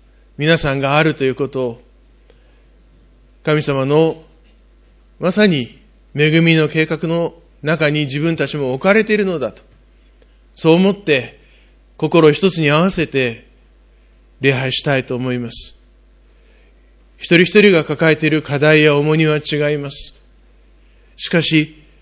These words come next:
一人の人間として、キリストによって許され、救われて、教会につなげられて、ここまで来た。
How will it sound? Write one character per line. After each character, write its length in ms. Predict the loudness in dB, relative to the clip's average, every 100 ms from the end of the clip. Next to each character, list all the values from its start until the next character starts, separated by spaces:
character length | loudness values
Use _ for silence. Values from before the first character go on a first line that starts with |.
| _ _ _
一 240 | 0 6
人 100 | 6
の 100 | 6
人 220 | 4 4 4
間 160 | 2
と 140 | 0 -4
し 120 | -4
て、 260 | -6 -6 _ _ -20 -20 -20 -20 -20 -20 _ _ -4
キ 100 | -2
リ 80 | 0
ス 80 |
ト 80 | 2
に 80 | 2
よ 140 | 2
っ 20 | 0
て 260 | 0 2
許 80 | 2
さ 160 | 2 2
れ、 140 | 2
救 240 | -2 0
わ 120 | 2 4
れ 120 | 2
て、 240 | -6 -12 _ _ _ _ _ _ _ _ _ _
教 220 | 0 0
会 180 | 4 4
に 140 | 4
つ 120 | -2 2
な 140 | 4
げ 140 | 4
ら 120 | 4 2
れ 140 | 2
て、 400 | 0 -2 -4 -20 _ _
こ 140 | -10 -4
こ 100 | 2
ま 140 | 2
で 100 | 0
来 100 | -6
た。 200 | -12 -12